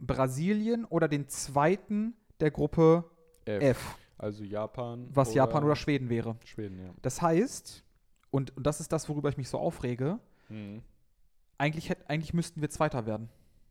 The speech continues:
Speaker 2: Ja, <laughs> ja. Eigentlich
Speaker 1: Weil
Speaker 2: würde man den günstigeren Turnierbaum mit einem Zweitplatz, äh,
Speaker 1: Genau.
Speaker 2: sichern, ne? Mhm.
Speaker 1: So, weil wenn die, die Niederlande werden Gruppe Erster, das heißt, wir spielen dann gegen Japan oder Schweden, äh,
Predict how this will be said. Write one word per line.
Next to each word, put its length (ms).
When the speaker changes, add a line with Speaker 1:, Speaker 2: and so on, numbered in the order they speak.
Speaker 2:
Ja, 240
<laughs> 160
ja. 160
Eigentlich 240
Speaker 1:
Weil 360
Speaker 2:
würde 160
man 160
den 400
günstigeren 600
Turnierbaum 840
mit 120
einem 200
Zweitplatz, 1080
äh, 60
Speaker 1:
Genau. 240
Speaker 2:
sichern, 320
ne? 140
Mhm. 100
Speaker 1:
So, 220
weil 220
wenn 120
die, 220
die 140
Niederlande 440
werden 200
Gruppe 240
Erster, 360
das 200
heißt, 120
wir 60
spielen 200
dann 100
gegen 120
Japan 380
oder 240
Schweden, 460
äh, 220